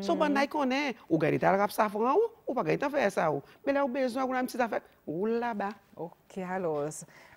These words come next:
Speaker 2: bon, là, mais tentez de ça, hein,
Speaker 1: Oui,
Speaker 2: Jennifer.
Speaker 1: oui, oui, oui.
Speaker 2: So, ça veut dire, euh, moi, il y en a un district qui sont vraiment, euh, pe-, pe-,
Speaker 1: Beaucoup de
Speaker 2: pe-,
Speaker 1: districts
Speaker 2: bousés.
Speaker 1: actifs. Il y en a qui
Speaker 2: Euh,
Speaker 1: vraiment be-, besoin d'aide.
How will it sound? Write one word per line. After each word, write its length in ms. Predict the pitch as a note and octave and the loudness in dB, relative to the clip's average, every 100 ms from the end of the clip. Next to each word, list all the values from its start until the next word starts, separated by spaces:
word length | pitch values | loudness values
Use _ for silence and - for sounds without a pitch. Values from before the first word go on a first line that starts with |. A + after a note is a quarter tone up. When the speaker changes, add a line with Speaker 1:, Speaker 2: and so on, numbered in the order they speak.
| - | -8
Speaker 2:
bon, 140 | E3 - | -8 -2
là, 80 | F#3+ | 4
mais 120 | G3+ | 6
tentez 380 | G#3+ F#3+ A#3 A#3+ | 6 4 4 2
de 80 | - | 4
ça, 120 | C4 | 2
hein, 220 | F#3 F3+ F#3 | 2 2 2
Speaker 1:
Oui, 60 | D3 | 4
Speaker 2:
Jennifer. 260 | D#3+ F#3+ A#3 | 6 8 8
Speaker 1:
oui, 100 | A3+ - F#3+ | 6 4 2
oui, 180 | G#3 | 2
oui. 180 | A3+ G3+ | 4 6
Speaker 2:
So, 140 | A3 G#3+ | 6 8
ça 160 | C#4+ | 8
veut 180 | A#3 A3 | 10 8
dire, 420 | G3 B3 C4 C4 B3+ | 6 2 2 4 6
euh, 120 | C4 | 4
moi, 180 | B3 B3+ | 4 0
il 60 | |
y 20 | B3 | 0
en 60 | |
a 240 | A#3 B3 A#3 | -2 2 2
un 40 | |
district 380 | A3+ B3+ G#3+ G3 | 2 -2 -2 -2
qui 80 | B3 | 0
sont 120 | A#3 | 0
vraiment, 380 | G3 B3 G#3 G#3+ - | 2 2 2 0 2
euh, 240 | A3 - | 2 2
pe-, 160 | A3+ G#3 | 2 2
pe-, 200 | A3 G#3+ | 4 8
Speaker 1:
Beaucoup 220 | A#3 A3+ | 10 10
de 60 | A3+ | 6
Speaker 2:
pe-, 40 | |
Speaker 1:
districts 220 | G#3 G#3+ F#3+ | 4 2 4
Speaker 2:
bousés. 100 | G3+ | 4
Speaker 1:
actifs. 320 | D4 A3+ C#3 D3+ | 4 2 -4 -2
Il 80 | D#3+ | 0
y 60 | |
en 100 | D#3+ | 2
a 80 | - | 0
qui 120 | - | 4
Speaker 2:
Euh, 200 | E3+ F#3 | 6 6
Speaker 1:
vraiment 240 | F#3 D#3+ F3 | 4 2 0
be-, 240 | E3+ F3 | 0 -2
besoin 260 | E3 D#3 C3 | -2 0 0
d'aide. 280 | B2 A2+ | -2 -4